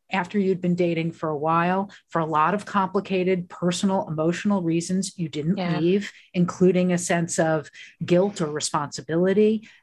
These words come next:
Speaker 1: love, um, fear. But that at some point, you,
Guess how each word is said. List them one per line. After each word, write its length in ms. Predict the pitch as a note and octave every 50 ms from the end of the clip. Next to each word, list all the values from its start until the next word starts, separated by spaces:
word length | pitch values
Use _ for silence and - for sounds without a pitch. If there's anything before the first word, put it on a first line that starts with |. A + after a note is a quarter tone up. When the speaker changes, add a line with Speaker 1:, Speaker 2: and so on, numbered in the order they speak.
| _ _
Speaker 1:
love, 560 | C#3 C#3 D#3 E3+ F3 G3+ G#3+ G#3+ G#3 - - - _ _ _ _ _
um, 520 | D#3+ D#3 D#3+ D#3 D#3 D#3 D#3 D#3 D#3 - - _
fear. 540 | _ _ - E3+ E3+ G3 G#3+ A3 A3 A3 - _ _ _ _ _ _ _ _ _ _ _ _ _ _ _ _ _ - - - -
But 180 | A3+ G#3+ G#3+ -
that 260 | G#3+ G3+ G#3 A3+ - - - - _
at 120 | - G#3 -
some 280 | - - A#3 A#3+ B3
point, 480 | A#3 - - C4+ D4+ C#4 G#3+ F3+ F3 - _ _ _ _ _ _ _
you, 680 | G3+ F#3 F#3+ G3 G#3 G#3+ A3+ A#3 A#3 A#3 A#3 A3 -